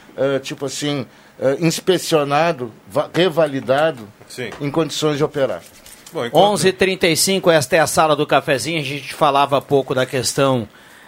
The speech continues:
Speaker 3: eh, dos combustíveis, né? Subimos
Speaker 1: Hum.
Speaker 3: o som aqui do presidente Jair Bolsonaro. Vamos ampliar essa informação aqui na sequência.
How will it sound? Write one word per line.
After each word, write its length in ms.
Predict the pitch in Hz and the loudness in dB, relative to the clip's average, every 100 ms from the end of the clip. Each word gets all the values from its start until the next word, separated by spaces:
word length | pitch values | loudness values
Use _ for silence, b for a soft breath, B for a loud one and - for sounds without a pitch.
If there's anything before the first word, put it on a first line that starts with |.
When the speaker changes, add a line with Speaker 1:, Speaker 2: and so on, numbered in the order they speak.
| B B - - | B B -18 -6
Speaker 3:
eh, 220 | 120 120 | -2 0
dos 280 | 131 131 - | 2 2 0
combustíveis, 800 | 156 143 131 - 185 147 110 104 | -2 -2 -2 2 2 2 0 -4
né? 160 | 123 | -2
Subimos 500 | 117 - 131 147 156 | 0 0 0 0 2
Speaker 1:
Hum. 60 | 151 | 2
Speaker 3:
o 40 | |
som 240 | 135 156 139 | 2 2 2
aqui 180 | 127 139 | 0 0
do 100 | 135 | 0
presidente 420 | 135 123 139 127 | -2 -2 -2 2
Jair 180 | 139 131 | 2 2
Bolsonaro. 560 | 131 120 131 127 160 | 0 0 0 2 2
Vamos 260 | 135 139 127 | 2 -2 -2
ampliar 380 | 135 127 131 131 | -2 0 0 2
essa 160 | 120 | 0
informação 480 | 131 147 131 120 - | -4 -2 -2 0 -2
aqui 140 | 131 143 | -2 -4
na 100 | 127 | -6
sequência. 560 | - 120 143 160 151 | -6 -6 -4 -4 -6